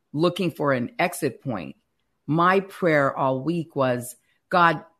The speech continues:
mostly we've been talking about, you know, choice, free choice, how God gives us the freedom of choice to choose him,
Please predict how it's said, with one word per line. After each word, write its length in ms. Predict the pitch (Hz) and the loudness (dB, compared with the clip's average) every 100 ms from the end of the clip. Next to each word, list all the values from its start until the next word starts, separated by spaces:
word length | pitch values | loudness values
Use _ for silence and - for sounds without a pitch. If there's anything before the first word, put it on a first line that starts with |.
| _ | _
mostly 680 | 165 180 214 247 262 202 175 | -4 2 2 2 -2 0 0
we've 240 | 156 156 139 | 0 -2 -4
been 140 | 143 | -8
talking 460 | - 143 143 151 135 | -4 -4 -4 -6 -4
about, 500 | 135 131 131 131 - _ _ _ _ _ - | -4 -4 -4 -6 -12 _ _ _ _ _ -2
you 140 | 160 | 0
know, 360 | 147 131 123 - _ | 2 2 -2 -6 _
choice, 680 | - 165 147 117 - - - _ _ _ _ | -6 -2 0 -2 -6 -16 -20 _ _ _ _
free 240 | 165 165 | -4 -4
choice, 600 | 160 151 143 139 - - _ _ _ | -2 0 0 0 -6 -16 _ _ _
how 240 | - 151 | -4 -4
God 440 | 131 147 147 139 135 | 0 0 0 -2 -4
gives 260 | 147 131 | -6 -2
us 240 | 139 131 - | -4 -4 -6
the 80 | - | -10
freedom 360 | - 143 135 | -6 -2 -2
of 120 | 131 | -4
choice 420 | - - 139 131 - | -6 -4 -2 -4 -8
to 100 | 131 | -16
choose 420 | - 160 151 135 | -8 -6 -4 -4
him, 360 | 139 135 135 | -4 -2 -4